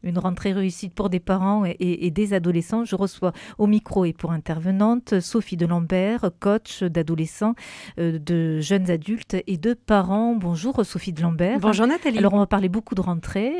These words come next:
Speaker 1: Euh,
Speaker 2: Mhm.
Speaker 1: vous avez été vous-même dans le passé, euh, professeur d'anglais pendant, euh,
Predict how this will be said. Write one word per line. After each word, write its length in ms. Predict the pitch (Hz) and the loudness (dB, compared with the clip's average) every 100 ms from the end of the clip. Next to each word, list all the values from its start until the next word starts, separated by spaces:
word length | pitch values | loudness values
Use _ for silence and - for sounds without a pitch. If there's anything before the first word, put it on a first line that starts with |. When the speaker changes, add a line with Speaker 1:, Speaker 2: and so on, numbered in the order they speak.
| 311 | 2
Speaker 1:
Euh, 200 | 190 180 | 2 2
Speaker 2:
Mhm. 80 | |
Speaker 1:
vous 120 | 214 185 | 2 2
avez 140 | 185 | 2
été 200 | 185 214 | 0 0
vous-même 360 | 185 233 208 185 | 0 2 2 2
dans 120 | 185 | 0
le 40 | |
passé, 460 | 175 190 - 196 175 - - - | 0 -4 -2 -2 -2 -6 -20 -4
euh, 120 | 180 | -2
professeur 500 | 170 - 247 226 - | -2 -2 0 2 0
d'anglais 320 | 180 175 160 170 | 0 0 0 -4
pendant, 420 | 165 151 151 | -4 -8 -8
euh, 60 | 147 | -8